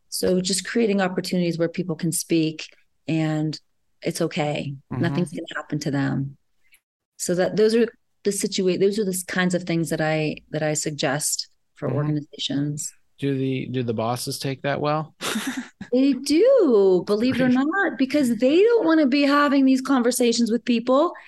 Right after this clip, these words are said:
Speaker 2: Right.
Speaker 1: These are hard conversations.
Speaker 2: Yeah.
Speaker 1: People don't like having co-, hard conversations. They don't like conflict situations.
Speaker 2: Right.
Speaker 1: So if somebody else comes in,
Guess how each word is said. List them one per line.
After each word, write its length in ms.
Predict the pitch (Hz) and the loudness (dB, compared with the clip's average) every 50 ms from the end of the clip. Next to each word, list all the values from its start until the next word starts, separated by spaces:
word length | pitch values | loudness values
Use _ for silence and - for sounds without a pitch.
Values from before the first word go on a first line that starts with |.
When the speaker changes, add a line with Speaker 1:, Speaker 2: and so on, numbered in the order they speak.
| - | -6
Speaker 2:
Right. 200 | - - 110 113 | -4 -4 -2 0
Speaker 1:
These 140 | - 311 392 | 2 2 4
are 160 | - 605 - - - | 4 2 0 0 0
hard 400 | 302 294 302 359 370 381 285 - | 2 4 6 6 4 4 2 2
conversations. 880 | 320 330 311 262 277 285 277 262 262 302 311 - - - 208 202 190 202 | 0 2 2 2 0 0 0 0 0 0 2 0 0 0 0 0 -2 -2
Speaker 2:
Yeah. 220 | 107 104 98 - - - _ - 262 | -4 -4 -4 -6 -8 -12 _ 0 2
Speaker 1:
People 280 | 302 370 - - - 539 539 539 539 - - | 2 4 4 4 4 4 4 0 -6 -6 0
don't 320 | - 247 254 277 254 - | 0 2 2 2 2 0
like 400 | 208 196 185 185 202 220 214 220 | 0 2 2 4 4 4 2 2
having 320 | - 202 190 180 180 175 170 | 0 -2 -2 -2 -2 -4 -6
co-, 180 | 175 - 165 | -6 -6 -8
hard 320 | - - - 165 156 147 151 | -8 -6 -4 -2 -2 -2 -2
conversations. 720 | - 156 143 143 147 147 - - 127 - - - - - - - - - _ _ - | -2 -2 -2 0 -2 -2 -2 -2 -2 -2 -2 -4 -6 -8 -10 -16 -20 -20 _ _ 0
They 220 | 190 208 233 294 | 2 4 4 4
don't 240 | 359 403 403 359 - | 4 2 2 2 2
like 400 | 208 202 196 208 202 202 - - _ | 2 4 4 4 2 0 -2 -14 _
conflict 640 | - - - - 175 170 165 165 - - - - - | -16 -12 -8 -4 -2 -2 -2 -2 -2 -4 -4 -4 -4
situations. 800 | - - 156 147 - 135 127 123 101 - - - - - - - | -2 -4 -4 -2 -2 -2 -2 0 -2 -2 -2 -4 -4 -4 -4 -2
Speaker 2:
Right. 360 | - 120 117 117 117 117 - - - _ _ - | -2 -2 -2 -2 -2 -4 -6 -8 -12 _ _ 0
Speaker 1:
So 160 | 220 214 208 | 2 4 4
if 60 | 202 | 4
somebody 340 | 208 - 285 330 320 320 277 | 4 4 4 4 4 6 6
else 220 | 269 302 349 339 | 4 4 2 0
comes 280 | - - 294 254 247 190 | 0 2 2 2 4 4
in, 480 | 208 202 190 185 185 185 185 185 185 | 2 2 4 4 2 2 2 0 -2